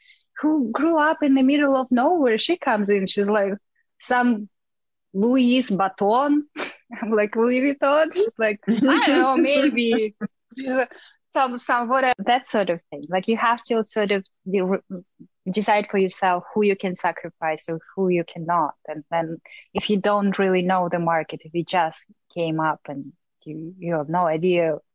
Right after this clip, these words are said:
Speaker 1: who should be a priority to you and who shouldn't.
Speaker 2: Right.
Speaker 1: That's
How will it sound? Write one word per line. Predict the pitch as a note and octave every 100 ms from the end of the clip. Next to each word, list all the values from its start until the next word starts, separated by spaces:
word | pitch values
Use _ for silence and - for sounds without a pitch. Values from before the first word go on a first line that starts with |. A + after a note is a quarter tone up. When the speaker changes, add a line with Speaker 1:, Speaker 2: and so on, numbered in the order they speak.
| _ _ - -
Speaker 1:
who | A3+
should | G#3 G3 F3
be | F3+ F3
a |
priority | - - D#3+ D3+ D3 C#3+ - - _
to | D#3+
you | D3+ C#3+
and | C3+ -
who | E3
shouldn't. | E3 - D#3+ C#3+ C3+ D#3+ -
Speaker 2:
Right. | C#3 C3+ C3 C3 - _ _ _ -
Speaker 1:
That's | D#3+ D#3 -